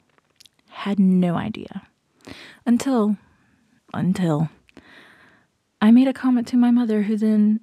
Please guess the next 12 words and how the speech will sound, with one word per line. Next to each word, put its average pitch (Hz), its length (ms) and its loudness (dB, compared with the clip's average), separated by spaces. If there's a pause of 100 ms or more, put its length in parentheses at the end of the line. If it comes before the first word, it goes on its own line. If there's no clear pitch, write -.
(120)
reminded 208 540 2
me 185 400 -2 (1000)
that, 190 420 -2
uh, 185 300 -8 (200)
they 196 100 0
were 233 140 2
the 233 80 -2
same 185 200 -4
thing, 208 160 -6
in 165 100 -6
fact, 208 360 -8
and 220 340 6